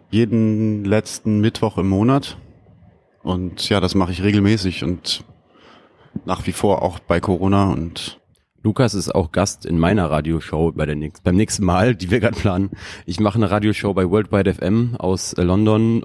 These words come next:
Speaker 2: und die heißt Progressive Beats, wo ich versuche, äh, genau, meine, meine Klangfarben, äh, Theorien, äh, zu teilen und, ähm, aber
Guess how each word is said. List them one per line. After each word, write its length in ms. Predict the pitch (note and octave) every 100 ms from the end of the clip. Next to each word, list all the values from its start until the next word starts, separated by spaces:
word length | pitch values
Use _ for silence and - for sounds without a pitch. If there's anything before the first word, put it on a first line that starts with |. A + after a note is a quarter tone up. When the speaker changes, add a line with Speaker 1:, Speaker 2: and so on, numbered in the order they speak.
| -
Speaker 2:
und 220 | E2+ E2
die 80 | E2+
heißt 320 | F2 - -
Progressive 680 | - G2+ F2 F#2+ - G2 -
Beats, 420 | G2+ A2+ - - - _ _ - - - - _ _ _ -
wo 240 | F2 G2
ich 160 | G2 -
versuche, 800 | G2+ G#2 G#2+ G#2+ G2+ G2+ G#2+ -
äh, 100 | G2+
genau, 260 | G#2 A2 F#2+
meine, 380 | F#2 G2 G2 -
meine 180 | F#2+ G2
Klangfarben, 760 | - G#2 G2+ F#2+ G2 G2+ G2+
äh, 260 | F#2+ F#2+ F#2+
Theorien, 540 | - G#2 G2 A2 A2 F#2 - - - - -
äh, 80 | G#2 - - - - - -
zu 120 | A#2+
teilen 460 | F#2 G2 G#2 A#2 A2
und, 560 | - F#2+ F#2+ F#2 -
ähm, 440 | - F2+ F2 E2+ F2+
aber 220 | F2 F#2+